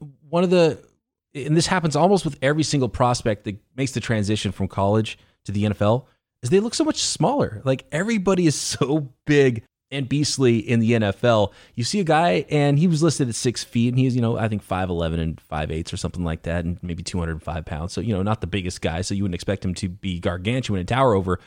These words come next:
people. But, you know, he didn't look big. He looked skinny, and he looked kinda small. Uh,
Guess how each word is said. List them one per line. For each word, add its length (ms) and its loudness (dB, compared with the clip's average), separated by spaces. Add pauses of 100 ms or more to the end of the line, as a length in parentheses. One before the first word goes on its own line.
(240)
people. 320 -2 (480)
But, 200 2
you 120 4
know, 120 4
he 80 6
didn't 180 4
look 160 4
big. 220 2
He 80 4
looked 160 2
skinny, 320 2
and 80 4
he 240 6
looked 200 2
kinda 200 0
small. 420 4 (340)
Uh, 260 2